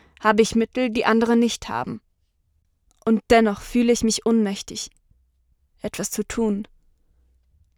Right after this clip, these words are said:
Drittens, ich muss dafür kämpfen, dass ich mich nicht vor meiner Zukunft fürchten muss. Viertens,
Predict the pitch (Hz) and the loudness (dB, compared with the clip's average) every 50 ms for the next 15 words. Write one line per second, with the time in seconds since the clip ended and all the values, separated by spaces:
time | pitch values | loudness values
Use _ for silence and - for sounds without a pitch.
0 | _ _ _ _ _ _ _ _ _ _ _ _ _ _ _ _ _ _ _ _ | _ _ _ _ _ _ _ _ _ _ _ _ _ _ _ _ _ _ _ _
1 | _ - 220 226 226 - - 285 277 254 - - - - _ _ _ _ _ _ | _ 2 4 4 4 4 4 4 4 4 2 -4 -6 -8 _ _ _ _ _ _
2 | _ _ _ _ _ _ _ _ _ - 214 - 233 240 240 - - 214 - - | _ _ _ _ _ _ _ _ _ -4 -2 0 2 2 2 2 0 0 0 0
3 | 208 - - - - - 240 240 254 240 - - - 180 - - 190 - 208 202 | -2 -2 -2 -6 -2 0 2 2 2 0 -4 -8 -8 -6 -4 -4 -4 -2 -4 -4
4 | - 208 202 196 - 214 208 - - 214 208 208 202 202 196 196 - - - 226 | -2 -2 -4 -2 -2 -4 -4 -2 -2 -2 0 0 0 0 -2 -4 -6 -6 -6 -6
5 | 220 - - 220 185 180 - - - - 202 170 196 - - 220 208 202 202 196 | -6 -4 -6 -6 -6 -6 -10 -16 -12 -10 -8 -8 -8 -8 -6 -4 -4 -4 -4 -4
6 | 190 - - - _ - _ _ _ _ _ _ _ _ _ _ _ _ _ _ | -6 -8 -10 -12 _ -20 _ _ _ _ _ _ _ _ _ _ _ _ _ _
7 | _ _ _ - - - 254 262 - _ - 269 269 269 - - - | _ _ _ -8 -2 0 2 2 2 _ 0 0 0 0 0 -6 -8